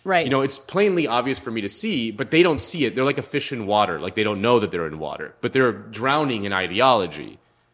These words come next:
Speaker 2: But
Speaker 1: Mm-hmm,
Speaker 2: they just
Speaker 1: mm-hmm.
Speaker 2: don't know that. They don't see it that way. They're just calling balls and strikes, but it's not true.
Speaker 1: Yeah, no, I totally agree. Like, I agree with you in that regard, right? So in the context of this, like, weird fact-checking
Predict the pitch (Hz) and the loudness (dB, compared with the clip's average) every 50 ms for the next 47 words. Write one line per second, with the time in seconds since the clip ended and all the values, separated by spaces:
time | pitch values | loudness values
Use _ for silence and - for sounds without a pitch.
0 | _ _ _ _ - 113 110 104 104 95 101 95 98 98 - _ - 123 98 104 | _ _ _ _ 2 4 4 6 4 2 0 -2 -6 -8 -8 _ -4 -2 -2 -2
1 | 107 104 104 95 90 95 101 98 82 78 73 95 92 98 92 - - 117 110 - | -2 -2 -4 -2 -2 0 0 0 -2 -2 -4 -4 -4 -4 -4 -2 -2 -2 0 0
2 | - 80 78 78 78 87 98 92 104 101 - - 117 117 107 98 98 87 101 98 | -2 -2 -2 -2 -4 -4 -4 -4 -6 -8 -8 -6 -4 -2 -2 -2 -2 -2 -2 -2
3 | 101 87 90 95 - - - 101 82 - - - - - - - _ _ _ _ | -2 -2 -6 -10 -12 -8 -4 -4 -4 -4 -6 -10 -14 -16 -16 -18 _ _ _ _
4 | _ _ _ _ _ - 90 - - 82 - - - - 269 311 254 202 170 202 | _ _ _ _ _ -8 -8 -6 -8 -8 -8 -8 -4 2 4 6 6 6 6 6
5 | 247 254 240 226 - 240 254 254 247 277 311 302 277 262 247 220 208 - 202 208 | 8 8 8 8 6 4 4 2 2 2 2 2 2 2 2 2 2 2 0 0
6 | - 220 226 208 - - 214 220 208 208 202 254 269 277 247 226 220 - 220 214 | 2 4 4 4 4 6 4 4 4 4 2 2 4 4 4 2 2 2 0 2
7 | 208 202 190 185 185 - - 202 185 180 180 180 165 - - 165 165 160 - 147 | 4 6 6 4 2 0 -2 -2 0 2 4 4 4 4 2 -2 -4 -2 -2 -2
8 | 123 87 - - 170 175 185 185 175 170 147 - - - 247 226 208 202 202 196 | -2 -4 -6 -8 -4 2 4 6 6 4 2 0 2 6 8 10 10 8 8 4
9 | 202 - - - - - _ _ 277 302 311 311 294 247 254 - - 269 285 294 | 0 -6 -14 -20 -20 -20 _ _ 4 6 6 6 6 4 2 -2 -2 4 6 6
10 | 311 302 294 285 285 254 240 226 233 - - - - 214 214 208 196 175 180 208 | 6 6 4 2 4 4 4 4 2 0 -4 0 4 4 4 4 4 2 2 4
11 | 208 208 208 202 202 - - 202 196 180 170 - 180 170 190 233 226 226 233 220 | 4 4 4 2 0 0 2 2 4 2 2 0 -4 -4 -2 0 4 6 6 8
12 | 220 220 214 208 202 196 196 - - _ _ _ _ - - - 226 214 220 220 | 8 8 6 6 4 2 0 -6 -18 _ _ _ _ -2 4 4 6 6 4 2
13 | - - - 214 202 202 - 214 196 190 190 185 180 180 175 175 175 170 - - | -2 2 2 2 2 4 2 0 0 2 0 0 -2 -2 -2 -4 -4 -6 -8 -12